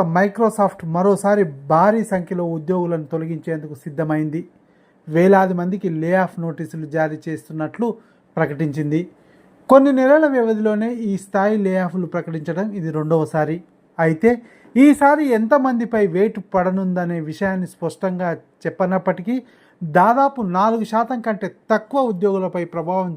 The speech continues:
చూపనుందని తెలిసింది. కొన్ని మీడియా కథనాల ప్రకారం దాదాపు తొమ్మిది వేల మందికి లే ఆఫ్లు ఇచ్చినట్లు సమాచారం. జూన్ రెండు వేల ఇరవై నాలుగు నాటికి రెండు పాయింట్ రెండు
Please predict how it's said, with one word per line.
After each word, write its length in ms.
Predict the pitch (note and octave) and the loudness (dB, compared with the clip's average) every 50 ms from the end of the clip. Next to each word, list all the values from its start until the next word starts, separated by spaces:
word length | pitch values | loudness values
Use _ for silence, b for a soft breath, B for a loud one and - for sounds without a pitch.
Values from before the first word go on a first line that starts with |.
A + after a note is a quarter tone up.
| - F3 | -8 -10
చూపనుందని 560 | F3 E3+ G3 F3+ F3 E3+ E3 D#3+ D#3+ D#3 E3 - - | -8 -8 -8 -8 -8 -8 -8 -8 -8 -10 -10 -12 -12
తెలిసింది. 440 | E3 D#3 D3 - - D#3 D#3 E3 F3 E3+ - _ _ _ _ _ _ _ _ _ b b b b b b b b b b b b b _ _ C#4 | -12 -12 -10 -10 -8 -6 -4 -4 -4 -6 -8 _ _ _ _ _ _ _ _ _ b b b b b b b b b b b b b _ _ 6
కొన్ని 220 | D4 D4 D4 C#4 B3+ C4+ | 6 6 6 6 6 4
మీడియా 260 | D4+ D#4+ E4+ E4 D#4+ D#4+ B3+ | 4 4 4 4 4 4 2
కథనాల 340 | A3+ - A#3 A#3 A3+ A3 G#3+ A3 | 0 2 0 0 0 0 0 0
ప్రకారం 360 | G#3+ G3 G#3 G#3 G#3 A3+ B3 A3 F3 D3 E3 F#3 | -2 0 0 0 2 2 0 -2 -2 0 2 4
దాదాపు 380 | G#3+ A#3+ B3 C4+ C#4 - C4+ A3 - - | 4 6 4 4 2 0 -2 -6 -2 0
తొమ్మిది 280 | A3+ A3+ A#3 A#3 A3+ A3 | 2 2 2 2 2 4
వేల 200 | A3+ A3+ A3+ G#3 | 4 4 4 2
మందికి 400 | G3+ G#3 A3 A#3+ C#4 A#3 B3+ A3 F#3+ | 0 0 0 -2 -2 -2 -2 -2 0
లే 100 | F#3 F#3+ G3+ G#3+ A3 | 0 2 2 2 2
ఆఫ్లు 260 | G#3 F3+ G3+ G3 F#3+ F#3 - - - G#3 F#3+ | 2 0 -2 -6 -6 -8 -10 -14 -14 -12 -12
ఇచ్చినట్లు 460 | - - G3 F3+ F3 E3+ - - A3 - - | -10 -6 -6 -4 -4 -6 -6 -10 -12 -8 -8
సమాచారం. 580 | F3+ E3 E3 E3+ E3+ F3 F#3 E3+ D#3+ D#3+ D#3+ E3 - _ _ _ _ _ - E3+ E3 | -6 -2 0 0 0 2 2 2 2 0 0 -4 -8 _ _ _ _ _ -10 -4 0
జూన్ 220 | A3+ C4+ D4+ C#4+ C#4 | 0 2 2 2 4
రెండు 200 | B3+ A3+ A3 A3+ | 4 4 4 4
వేల 160 | B3 A#3+ A#3 A3 G3+ | 4 4 6 4 4
ఇరవై 140 | F#3+ G3+ G3+ | 2 0 0
నాలుగు 260 | G#3 G3+ G3 F#3+ F#3+ F#3 | 0 0 0 0 -2 -2
నాటికి 260 | F#3 E3+ G3 G#3 B3+ | -2 -4 -4 -4 -4
రెండు 360 | G#3+ F#3 F#3+ G#3+ A#3+ B3 D4 A#3+ A3+ | 0 2 2 2 4 2 2 2 2
పాయింట్ 240 | C4 B3 B3 A3+ A#3 G3+ G#3+ G#3+ | 2 2 0 -2 0 0 0 2
రెండు 200 | G#3+ G#3+ A#3+ | 2 2 2